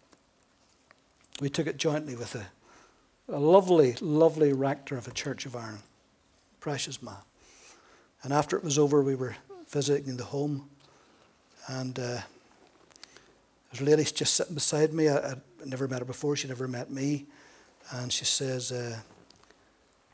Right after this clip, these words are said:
"Are you Pentecostal?" I says, "I am." The rector stand behind me, and I didn't see him.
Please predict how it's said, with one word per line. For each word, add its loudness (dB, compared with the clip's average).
"Are -12
you -6
Pentecostal?" -12
I -10
says, -4
"I -8
am." -12
The -4
rector 0
stand 0
behind -2
me, 2
and 2
I 8
didn't 6
see 2
him. -2